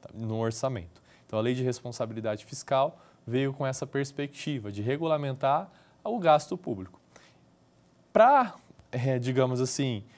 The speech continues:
contribuir nessa questão do orçamento, do gasto público, enfim, a gente sabe que ele existe aí o orçamento anual, enfim, veio a Lei da Transparência.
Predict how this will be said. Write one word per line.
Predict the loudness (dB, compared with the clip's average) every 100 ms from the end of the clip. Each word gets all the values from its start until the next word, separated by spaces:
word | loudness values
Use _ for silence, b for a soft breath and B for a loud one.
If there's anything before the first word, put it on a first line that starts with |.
| b b _
contribuir | 2 2 2 -2 2 2 2
nessa | 2 4 2 0
questão | -2 -6 0 0 0 -4 -6
do | -2
orçamento, | -2 -2 -2 0 0 -4 -8 -12
do | -8
gasto | -8 -8
público, | -8 0 2 2 -2 -8 -12
enfim, | -8 -6
a |
gente | -6 -6
sabe | -4 -4 -4
que | -4
ele | -4
existe | -4 -6 -6 -4
aí | -2
o | -4
orçamento | -6 -8 -6 -6 -8 -12 b b _
anual, | -6 2 4 6 4
enfim, | 0 -4 -4 -4 B B B B 2
veio | 6 8 8
a |
Lei | 6 2
da | 0
Transparência. | -2 -6 -4 0 2 2 -2 -8 -10